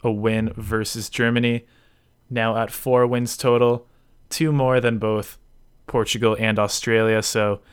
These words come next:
unless those teams both win all of their games in the final round, then Bulgaria is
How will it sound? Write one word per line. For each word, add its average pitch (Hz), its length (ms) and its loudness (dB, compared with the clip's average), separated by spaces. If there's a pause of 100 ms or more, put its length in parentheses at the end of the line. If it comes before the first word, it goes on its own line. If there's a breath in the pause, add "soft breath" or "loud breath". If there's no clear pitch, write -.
(540 soft breath)
unless 123 380 0
those 127 260 0
teams 120 460 2
both 117 520 0 (460)
win 117 260 0
all 113 240 4
of 117 120 -6
their 120 160 4
games 113 420 2
in 113 60 -4
the 110 80 -4
final 107 340 -2
round, 104 420 -2 (440 soft breath)
then 104 240 -2
Bulgaria 104 560 0
is 101 180 -6